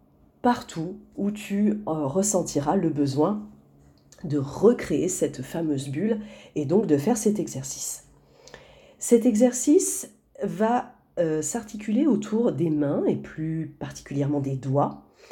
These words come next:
Je vais t'expliquer dans quelques minutes comment on le réalise. Cet exercice est vraiment polymorphe et vraiment caméléon parce que tu pourras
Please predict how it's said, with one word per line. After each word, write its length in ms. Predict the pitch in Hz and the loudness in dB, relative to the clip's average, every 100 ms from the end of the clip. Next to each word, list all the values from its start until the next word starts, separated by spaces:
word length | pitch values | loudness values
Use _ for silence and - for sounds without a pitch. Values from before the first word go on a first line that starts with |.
| - - - - - - _ _ _ _ _ 151 | -20 -20 -20 -20 -20 -20 _ _ _ _ _ -10
Je 220 | 135 160 | -2 -2
vais 200 | 147 151 | 2 2
t'expliquer 920 | 151 - - - - - 175 170 - - - | 2 0 -2 -8 -6 -2 -2 -2 -8 -20 -2
dans 220 | 151 190 | 4 4
quelques 300 | 185 196 - | 4 0 2
minutes 640 | 185 170 170 170 - - - - | 0 2 0 -2 -8 -18 -20 0
comment 460 | 202 180 175 170 - _ _ | 2 4 4 4 -2 _ _
on 100 | 214 | 6
le 140 | 214 185 | 8 6
réalise. 680 | 165 143 127 185 - 151 135 - _ _ - - _ _ _ | 0 -2 -2 -4 -2 -4 -6 -16 _ _ -20 -20 _ _ _
Cet 260 | - 233 226 | -4 0 2
exercice 560 | 226 233 - 311 330 | 4 2 2 0 4
est 80 | 214 | 2
vraiment 380 | 170 214 240 269 | 4 4 6 4
polymorphe 580 | 269 254 233 214 277 208 | 4 2 6 6 6 2
et 40 | |
vraiment 360 | - 175 226 285 - - | -2 0 0 0 -4 -2
caméléon 720 | 254 262 285 220 175 151 - - - - - _ | 2 6 6 6 4 2 -2 -14 -20 -20 -20 _
parce 140 | 180 - | -8 -4
que 80 | 226 | -2
tu 200 | 226 208 | -2 0
pourras 440 | 208 208 208 208 | 2 4 4 4